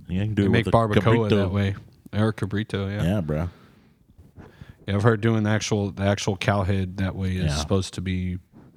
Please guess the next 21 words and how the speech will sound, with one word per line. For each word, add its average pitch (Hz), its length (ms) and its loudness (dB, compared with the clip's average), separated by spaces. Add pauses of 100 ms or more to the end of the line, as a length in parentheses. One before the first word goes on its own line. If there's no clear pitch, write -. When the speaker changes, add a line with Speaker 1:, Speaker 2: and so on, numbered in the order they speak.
(160)
Speaker 2:
quite 90 300 -2
delicious. 87 680 -8
I 104 40 -8
Speaker 1:
I'm 104 80 -2
Speaker 2:
haven't 92 160 2
Speaker 1:
down. 80 100 0
Speaker 2:
tried 92 180 -2
it. 92 100 -8 (200)
Speaker 1:
We 120 100 -4
can 165 140 0
do 92 180 2
one. 104 160 -2
We'll 135 60 -4
dig 95 240 0
a 92 60 0
hole 107 180 0
in 107 60 0
your 107 60 -4
backyard. 117 460 -2 (340)
Speaker 2:
<laughs> - 120 -6 (500)
Yeah. - 140 -2